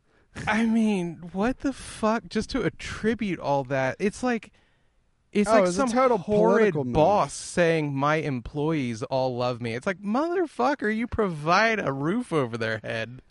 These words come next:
Speaker 2: It's kinda like, um, when, uh, and not in the, in a similar way, it's like when Fox News is like, "See, we, we have African-American anchors."
Speaker 1: Yeah.
Speaker 2: You know, <laughs> like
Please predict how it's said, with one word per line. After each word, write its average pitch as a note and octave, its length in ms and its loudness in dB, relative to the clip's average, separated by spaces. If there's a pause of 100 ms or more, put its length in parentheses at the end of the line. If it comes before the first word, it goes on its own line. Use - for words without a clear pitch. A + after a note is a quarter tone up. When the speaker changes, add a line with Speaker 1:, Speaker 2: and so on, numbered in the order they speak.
(100)
Speaker 2:
It's G#3 160 -8
kinda F4+ 320 -6
like, G#3+ 420 -6
um, D3+ 640 0 (100)
when, D3 540 -10
uh, B2+ 300 -10 (1300)
and C3+ 360 -10 (120)
not F3+ 300 -4
in D3 80 -6
the, C#3 240 -6 (260)
in E3 160 -4
a D#3 80 -4
similar D#3+ 460 -2
way, C#3 260 0
it's B2+ 200 -6
like B2+ 240 -6
when B2+ 360 -8
Fox C#3+ 360 -6
News C#3 220 -8
is A#2 80 -12
like, B2 160 -12 (100)
"See, C4+ 180 -10
we, C4 220 -10
we A3+ 140 -12
have D4 160 -10
African-American E3+ 1040 -10
anchors." D#3+ 680 -12 (540)
Speaker 1:
Yeah. D#3 120 -4
Speaker 2:
You C#3 80 -4
know, A#3 560 -2
<laughs> - 60 -8
like G3+ 260 -6